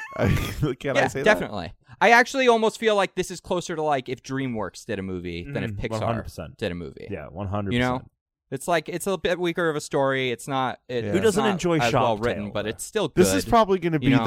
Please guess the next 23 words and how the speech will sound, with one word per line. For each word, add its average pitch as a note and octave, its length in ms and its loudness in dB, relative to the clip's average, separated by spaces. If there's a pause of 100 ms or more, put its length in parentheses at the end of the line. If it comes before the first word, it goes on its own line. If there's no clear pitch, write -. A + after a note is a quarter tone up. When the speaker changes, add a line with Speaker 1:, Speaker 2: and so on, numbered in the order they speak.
Speaker 2:
know? A#2 80 -2
Speaker 1:
Bugs A#2+ 380 4
Life, G#2+ 560 -2 (380)
the B2+ 100 0
equivalent C#3 540 2
of A2 400 0
what G#2+ 260 -2
Bugs A2 260 0
Life A#2 220 -2
was A2 200 -2
to - 180 -8
Ants A2 340 -4
is G#2+ 160 -8
gonna A2 200 0
be A2 180 -2
like G#2 240 -2
what G2+ 180 -4
this G#2 240 -2
is G2 200 -10
the G#2 100 -6
equivalent G2 380 -4
to G#2 60 -10
Sonic. D2+ 520 -8